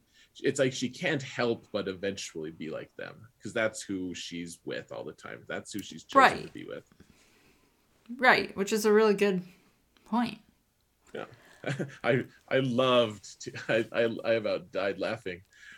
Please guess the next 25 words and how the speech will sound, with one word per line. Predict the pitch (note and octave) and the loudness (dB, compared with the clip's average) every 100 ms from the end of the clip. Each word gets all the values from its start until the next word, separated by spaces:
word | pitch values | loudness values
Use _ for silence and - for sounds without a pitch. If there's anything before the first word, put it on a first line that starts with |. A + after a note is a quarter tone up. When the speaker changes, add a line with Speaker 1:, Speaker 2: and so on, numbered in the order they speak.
| - | 0
Speaker 1:
I | A#2 | 4
loved | A#2 B2+ A#2 | 4 4 2
when | A2+ G2+ G2 - _ - | 0 2 0 -8 _ -6
he | C3 | -4
sits | C#3+ D#3 C#3+ - | 0 0 0 0
down | G#2+ G2+ B2 C3+ | 0 2 0 0
with | G#2 - | -2 -4
Kamran | A#2+ A2 F#2+ G#2 C3+ | -4 -4 -2 -2 -2
and | A#2 | -2
he's | G#2+ G2 | 0 0
Speaker 2:
Mm-hmm. | |
Speaker 1:
like, | F#2+ - | 0 -2
"So | C3+ | -2
what | D#3 | 2
were | E3+ | 2
you, | D3 - | 2 -2
what | E3 G3+ | -4 0
were | D3+ | 2
you | G3+ C#3 | 2 2
doing | G#2 G#2 | 0 -2
with, | G#2+ | -4
there | G#2 G2 | -2 -2
with | G2+ - | -4 -6
my | G2 F#2+ | -6 -6
sis-, | - C#3 | -6 -6